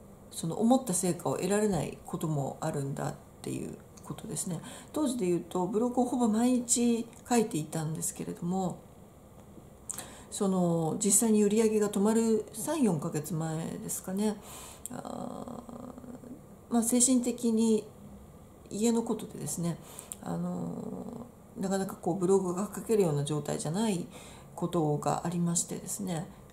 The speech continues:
あの、止まったりしてたんですよ。週に一回ぐらいしか書けないとか。まあ、そうすると当然それを毎日見てくださってた方とかの見てた量とかが減ったりとかですね、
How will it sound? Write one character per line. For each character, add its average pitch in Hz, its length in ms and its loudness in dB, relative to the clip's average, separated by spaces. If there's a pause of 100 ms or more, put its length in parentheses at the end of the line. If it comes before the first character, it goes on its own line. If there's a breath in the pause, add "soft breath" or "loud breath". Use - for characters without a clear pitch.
(160)
あ 170 60 -8
の、 165 120 -6
止 196 100 -4
ま 214 100 4
っ 214 80 -2
た 269 100 0
り 208 100 0
し - 60 2
て - 100 -6
た 156 140 -4
ん 151 60 -2
で 170 80 -10
す - 140 -8
よ。 147 140 -2 (100)
週 214 240 4
に 170 120 0
一 147 100 -8
回 175 200 0
ぐ 175 100 2
ら 160 100 2
い 143 40 0
し - 120 -2
か - 180 -10
書 156 80 -6
け 156 140 -4
な 139 120 -2
い 160 120 -8
と - 80 -18
か。 - 240 -10 (440 loud breath)
ま 240 80 0
あ、 - 20 2
そ 302 120 4
う 311 40 0
す 339 100 2
る 339 100 2
と 330 140 2
当 320 160 2
然 302 140 2
そ 302 120 0
れ 302 60 2
を 294 40 4
毎 294 200 4
日 220 300 2
見 196 140 2
て 185 120 4
く - 120 -8
だ 180 80 0
さ 196 160 2
っ - 20 -2
て 185 140 -6
た 139 100 0
方 143 260 0
と - 320 -8
か 156 140 -2
の 214 380 2 (320 loud breath)
見 220 100 4
て 220 140 4
た 143 100 2
量 156 280 4
と 143 120 -6
か 151 140 -8
が 147 100 -2
減 160 220 0
っ - 20 -8
た - 180 0
り 190 140 4
と - 80 -4
か - 140 -4
で - 100 -8
す - 120 -6
ね、 170 280 -2